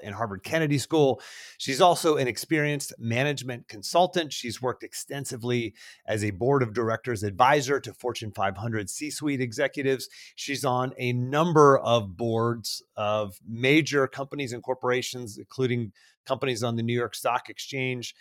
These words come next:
all across the country, as well as nonprofits. Her experience is far too great to list everything here, but today in this episode, we get into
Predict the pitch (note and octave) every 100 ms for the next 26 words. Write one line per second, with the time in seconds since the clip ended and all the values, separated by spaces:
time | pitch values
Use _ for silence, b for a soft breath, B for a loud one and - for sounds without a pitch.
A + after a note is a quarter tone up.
0 | b - D3+ D#3+ D#3 D#3+ B2+ C#3 C#3+ C#3
1 | C#3 A2+ G#2+ G#2+ G2 G#2 G2 F#2+ - D3+
2 | D3 D3 C3 - b b b _ A2+ A2
3 | - - D#3+ D3 C#3+ A#2 - - - E3+
4 | E3+ E3 D3 - D3+ A2 B2 C3 C3 -
5 | A#2+ A2+ B2 - - G#2+ G#2+ A2 G#2 G2+
6 | G2 D3+ C#3+ C#3+ B B - A#2+ - A#2+
7 | E3+ F#3+ F#3+ - C3 E3 - C3 - -
8 | A#2 A#2 G#2+ A2 B2 A#2 A#2 - A2+ G2+
9 | G2+ G2